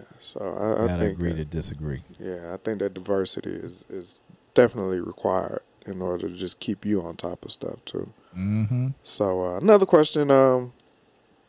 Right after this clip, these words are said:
Speaker 1: if you could change anything about the way you were raised,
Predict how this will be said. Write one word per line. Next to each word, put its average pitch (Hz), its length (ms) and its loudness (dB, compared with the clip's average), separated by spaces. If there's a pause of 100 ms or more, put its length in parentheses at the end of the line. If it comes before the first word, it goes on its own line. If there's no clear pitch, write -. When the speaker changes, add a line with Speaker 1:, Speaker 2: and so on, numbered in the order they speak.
(480)
Speaker 1:
if 143 160 6
you 214 100 6
could 180 160 6
change 127 320 4
anything 147 540 4
about 117 280 2
the 107 60 -4
way 104 200 0
you 95 160 -8
were 95 120 -6
raised, - 680 -12